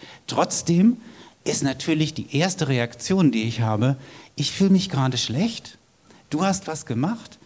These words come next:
hey, du bist schuld, du bist schuld an meiner Emotion.“ Und das ist einfach, aber falsch.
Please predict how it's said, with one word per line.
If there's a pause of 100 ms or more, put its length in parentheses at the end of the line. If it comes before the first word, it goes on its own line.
hey,
du
bist
schuld, (240)
du
bist
schuld
an
meiner
Emotion.“ (640)
Und
das
ist (100)
einfach, (680)
aber
falsch.